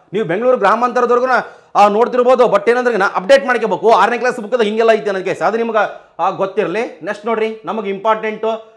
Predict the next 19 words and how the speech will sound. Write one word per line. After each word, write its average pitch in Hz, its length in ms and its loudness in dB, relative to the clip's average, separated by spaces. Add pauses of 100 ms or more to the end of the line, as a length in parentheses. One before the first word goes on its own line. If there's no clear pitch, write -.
ಇಲ್ಲಿ, 202 540 -2
ಆ, 165 80 -2
ನೆಲಮಂಗಲ 214 720 2
ಅಂದ್ರೆ 214 500 0
ಬೆಂಗಳೂರು 208 380 0
ಗ್ರಾಮೀಣ, 220 360 2 (420)
ಆ, 196 140 4
ಜಿಲ್ಲೆದಾಗ 220 400 -2
ನೆಲಮಂಗಲ 220 540 2
ತಾಲೂಕು 226 320 2
ಐತಲ್ಲ, 240 200 0
ನೆಲಮಂಗಲ, 214 420 0
ಅಲ್ಲಿ 196 840 -2
ಆ 180 80 4
ತಾಲೂಕಿನಲ್ಲಿ 208 1120 0
ಆ 165 80 2
ಶಿವಗಂಗೆ, 170 1200 0
ಅದು 202 160 -4
ಗಮನಿಸ್ಬೇಕು, 233 760 0